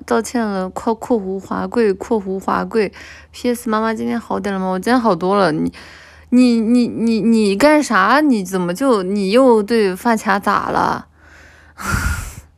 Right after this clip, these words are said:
因为这样的，因为这两天我确实不太舒服啊，所以我，我可能我没太看大家，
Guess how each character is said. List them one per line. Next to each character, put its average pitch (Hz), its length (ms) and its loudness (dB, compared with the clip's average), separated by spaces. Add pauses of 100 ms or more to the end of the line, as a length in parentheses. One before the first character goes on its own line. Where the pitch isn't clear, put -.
(960)
因 277 160 6
为 285 160 6
这 254 100 4
样 269 140 4
的， 220 100 -2
因 214 140 0
为 233 80 2
这 233 100 2
两 233 160 4
天 226 160 0
我 208 120 0
确 190 80 -8
实 226 100 -2
不 220 100 -6
太 240 160 4
舒 226 240 -4
服 214 120 -2
啊， 196 200 2
所 202 160 -2
以 226 60 2
我， 190 460 2
我 185 200 4
可 180 180 -4
能 190 140 0
我 180 140 -2
没 180 160 -2
太 220 160 0
看 214 400 -2
大 226 140 -2
家， 208 360 0